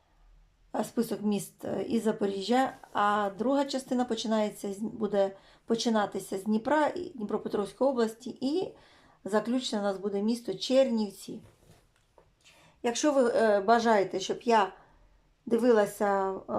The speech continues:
ва-, ще якесь місто, то пишіть, будь ласка. Я буду дивитися, якщо там люди ще поставлять, е, вподобайки. Якщо людина написала там про якесь місто і все.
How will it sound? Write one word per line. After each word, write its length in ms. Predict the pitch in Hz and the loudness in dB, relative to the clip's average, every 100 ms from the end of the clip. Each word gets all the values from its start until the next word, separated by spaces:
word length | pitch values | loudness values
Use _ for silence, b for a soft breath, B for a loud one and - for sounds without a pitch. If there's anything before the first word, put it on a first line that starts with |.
| 202 196 | 0 0
ва-, 240 | 196 226 - | 2 0 0
ще 200 | - 254 | 0 0
якесь 300 | 233 226 233 | 2 -2 0
місто, 360 | 269 339 - | -2 -2 -4
то 400 | 202 220 214 190 - - | 0 2 4 2 -2 -4
пишіть, 360 | 226 233 196 | -2 -2 -4
будь 140 | 220 240 | 0 2
ласка. 300 | 254 - 220 | 0 2 2
Я 180 | 247 | 4
буду 180 | 277 262 | 2 0
дивитися, 400 | 262 285 285 254 | 0 -2 -4 -4
якщо 200 | 233 - | -4 -2
там 180 | 262 226 | 0 0
люди 240 | 262 240 | 2 0
ще 140 | 220 220 | 0 -2
поставлять, 540 | 214 - 262 233 226 B B B B B - | -2 -2 0 0 -2 B B B B B -4
е, 440 | 208 196 196 185 190 | 0 2 2 2 0
вподобайки. 880 | - - 247 262 226 208 170 - | -4 -4 4 6 6 4 2 -4
Якщо 400 | - 220 262 240 | -8 -2 0 2
людина 380 | 247 226 254 254 | 0 0 2 2
написала 540 | 240 247 240 302 269 208 | 2 -2 0 2 2 2
там 280 | 185 190 b b _ | -2 -4 b b _
про 120 | 220 | -2
якесь 320 | 214 226 226 | 0 0 0
місто 400 | 214 196 - 185 | -2 -4 -2 -2
і 240 | 185 - 233 | -2 -2 -4
все. 400 | 233 214 185 | -2 0 0